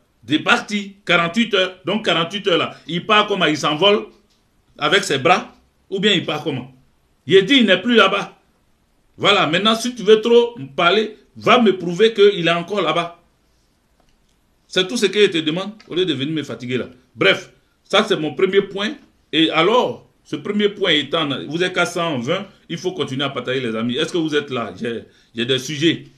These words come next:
Voilà, il y a de quoi à dire. On a trois points.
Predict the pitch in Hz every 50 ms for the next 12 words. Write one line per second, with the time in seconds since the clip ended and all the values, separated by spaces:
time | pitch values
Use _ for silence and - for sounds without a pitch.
0 | _ _ _ _ - 101 120 131 127 127 113 98 92 110 120 120 135 131 - 175
1 | 165 151 131 123 127 147 135 117 131 - - _ - 147 143 131 131 123 123 -
2 | 175 175 170 170 170 160 143